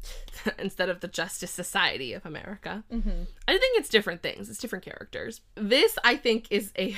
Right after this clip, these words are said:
Speaker 1: <laughs> a funny story. So D C was doing really well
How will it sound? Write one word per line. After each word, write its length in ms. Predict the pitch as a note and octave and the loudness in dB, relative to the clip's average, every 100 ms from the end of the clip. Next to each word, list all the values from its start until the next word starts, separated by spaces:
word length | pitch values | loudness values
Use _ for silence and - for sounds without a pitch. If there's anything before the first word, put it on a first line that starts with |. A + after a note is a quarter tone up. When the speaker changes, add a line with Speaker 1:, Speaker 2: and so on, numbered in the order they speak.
| - | -4
Speaker 1:
<laughs> 120 | A3 | -4
a 60 | F#3+ | -4
funny 320 | - F#3+ - | -4 -6 -6
story. 340 | - - - - - - | -8 -8 -10 -14 -20 -20
So 260 | - - G3+ | -6 0 0
D 280 | F#3+ B3+ D#4 | 2 2 2
C 240 | C4 B3 | 2 0
was 100 | A3 | 2
doing 300 | G#3 G3 F3 | 2 2 0
really 340 | F3 F#3+ F#3+ F3+ | 0 4 4 2
well 400 | C#3 F2+ - | 0 -2 -2